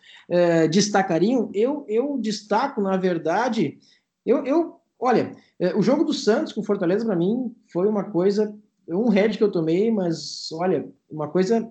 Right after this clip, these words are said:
incrível nesse jogo, que o Santos abriu três a zero, o Fortaleza foi buscar,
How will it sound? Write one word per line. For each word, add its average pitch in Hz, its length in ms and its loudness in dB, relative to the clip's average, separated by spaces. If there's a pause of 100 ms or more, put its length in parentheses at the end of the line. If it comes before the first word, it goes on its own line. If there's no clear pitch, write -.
(140)
incrível 233 480 4
nesse 151 220 -2
jogo, 208 400 0 (260)
que - 80 -6
o 175 40 -4
Santos 208 240 2
abriu 202 340 2
três 208 260 6
a 190 60 4
zero, 175 460 0 (260)
o 165 80 -14
Fortaleza 196 480 4
foi 208 220 2
buscar, 202 600 0